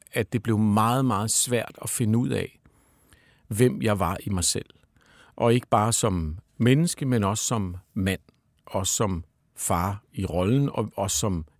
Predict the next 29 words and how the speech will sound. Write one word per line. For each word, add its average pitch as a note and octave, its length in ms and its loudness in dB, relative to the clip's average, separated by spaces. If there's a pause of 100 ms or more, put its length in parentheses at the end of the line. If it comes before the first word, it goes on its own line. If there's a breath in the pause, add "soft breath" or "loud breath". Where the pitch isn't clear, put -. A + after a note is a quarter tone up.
ægtemand. A2+ 480 -2 (460 soft breath)
Fordi, A#2+ 600 -4 (920 soft breath)
altså, G2 120 -2
jeg G2+ 140 0
tror, B2 140 0
vi A2 100 2
har G2 300 0
en G2 120 0
masse A#2+ 280 2
mennesker F#2+ 360 0
lige F2 140 -4
nu, F2 100 -2
der F2+ 120 -6
har F2+ 80 -2
meget F#2 200 -2
svært A2+ 140 -6
ved G2+ 60 -8
at G2 40 -10
finde G2 140 -4
ud F#2+ 60 -2
af, F#2 40 -6
hvad F#2 100 -6
det F#2+ 100 -6
der F#2+ 80 -2
mand F2 260 -4
overhovedet F2 420 -4
er D#2 80 -6
for - 120 -10
noget. - 180 -12